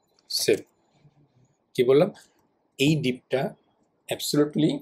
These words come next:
position অ্যাবসলিউট হয়ে যাবে এবং right থেকে জিরো পজিশনে চলে যাবে। মানে, রাইটে আমার জিরো হবে, রাইটে কোনো, কোনো space থাকবে না। যদি,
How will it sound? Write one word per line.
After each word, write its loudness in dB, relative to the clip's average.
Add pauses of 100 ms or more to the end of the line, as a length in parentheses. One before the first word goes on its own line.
(1040)
position 0
অ্যাবসলিউট 0
হয়ে 2
যাবে 2 (680)
এবং 2 (480)
right 0 (120)
থেকে 0 (360)
জিরো 6 (100)
পজিশনে -4
চলে -4
যাবে। -8 (140)
মানে, 4 (100)
রাইটে 6
আমার 4
জিরো 4
হবে, -6
রাইটে -6 (100)
কোনো, 0 (2000)
কোনো 6 (320)
space 6 (100)
থাকবে -2
না। -6 (100)
যদি, -4